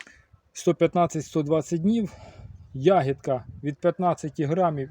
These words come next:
і більше. І тут складно не погодитися. Грони тут він заявляє від сімсот грам до тисяча двісті. Ну, я не знаю, скільки оця грона може важити.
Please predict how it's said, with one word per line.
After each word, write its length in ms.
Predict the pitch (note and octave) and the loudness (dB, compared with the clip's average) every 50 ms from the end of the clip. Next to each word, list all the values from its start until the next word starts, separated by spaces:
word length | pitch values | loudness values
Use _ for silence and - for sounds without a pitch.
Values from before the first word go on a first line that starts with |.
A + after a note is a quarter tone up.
| - | -8
і 80 | E3 D3+ | -10 -8
більше. 540 | D3 E3+ A3+ B3 G#3 - - - E3 D3+ - _ _ _ _ _ _ _ _ _ _ _ _ _ _ _ _ _ _ _ _ _ - - - - - - | -4 -4 -4 -4 -4 -8 -10 -10 -10 -10 -12 _ _ _ _ _ _ _ _ _ _ _ _ _ _ _ _ _ _ _ _ _ -20 -20 -20 -14 -6 -4
І 100 | F3+ F3 | -4 0
тут 260 | - D4 C#4 - - - - - - - - | 2 2 2 0 -2 -14 -14 -14 -16 -16 -16
складно 680 | - - - - E3+ E3 G3 G#3+ F#3 F#3+ G3 F3+ C3+ - _ - | -16 -14 -6 0 4 6 6 6 6 4 0 0 -2 -4 _ -6
не 160 | D3 E3 F3 | -2 -2 -2
погодитися. 960 | - - E3+ D3 C3 C#3 C3 B2 A2+ G#2 A2 G2+ - - - - - A2 G2+ _ _ _ - - - - - _ _ - | 2 2 2 2 2 2 0 0 -2 -2 -6 -8 -8 -10 -12 -10 -14 -14 -14 _ _ _ -20 -20 -20 -20 -20 _ _ 0
Грони 480 | C#3 C#3 D#3 G3+ C4 B3+ A3 F#3+ D#3+ | 2 4 6 6 6 6 6 4 2
тут 340 | C#3 - E3+ D3 - - _ _ _ _ _ _ _ - | 2 0 -2 -2 -2 -6 _ _ _ _ _ _ _ -6
він 280 | C#3+ C#3 D#3 D#3+ D3+ C#3 | -2 0 2 2 2 2
заявляє 760 | D3+ E3 E3 D#3+ D3+ D3 D#3+ E3 D#3 D3 C#3 C#3 C3+ B2 G#2 F#2+ - _ _ _ _ _ _ _ _ _ _ _ _ _ _ _ _ _ _ - - - - - - - _ - _ _ _ _ _ _ _ - | 4 4 4 4 4 4 4 6 6 6 4 4 2 0 -2 -6 -14 _ _ _ _ _ _ _ _ _ _ _ _ _ _ _ _ _ _ -20 -20 -20 -20 -20 -20 -20 _ -20 _ _ _ _ _ _ _ 0
від 180 | D3 E3+ D#3 - | 0 0 2 2
сімсот 540 | - F#3 F3+ F3+ E3+ - - G#3+ G#3+ G3 D#3 | 2 2 4 2 2 2 2 0 0 2 0
грам 360 | D#3+ F3 G3+ G3 F#3+ E3+ C#3+ - _ - | 0 0 2 2 0 -2 -4 -8 _ -6
до 160 | D#3 D#3 D#3 | -2 -2 -2
тисяча 480 | - - E3 D3+ - E3 D3 - - E3 | 0 0 -4 -4 -2 -6 -6 -2 -4 -4
двісті. 580 | D3 D#3+ F#3+ A3 G#3 - - - F3 E3+ C#3 - _ - - | -2 -2 -4 -4 -4 -6 -6 -4 -4 -4 -4 -6 _ -10 -6
Ну, 100 | E3 E3+ | -2 2
я 180 | F3 E3+ D#3+ | 2 2 2
не 120 | D#3+ D#3 C#3+ | 2 0 -2
знаю, 340 | A#2 C#3+ D3+ C#3 C3 B2 | -2 -2 0 0 0 -2
скільки 360 | A2 - - D3+ C#3 - - D3 | -4 -6 -10 -12 -10 -6 -6 -6
оця 260 | C#3 - - D#3 C3+ | -6 -2 -2 -2 0
грона 360 | C3+ E3+ G#3+ G3 E3+ C#3+ C3+ | 0 -2 -4 -4 -4 -6 -6
може 300 | C3 C3 - - B2 C3+ | -8 -8 -10 -6 -6 -6
важити. 580 | C3 B2+ C3 A#2+ G#2+ G2 - A2 G#2 - G#2+ | -4 -4 -4 -4 -6 -6 -10 -16 -16 -16 -18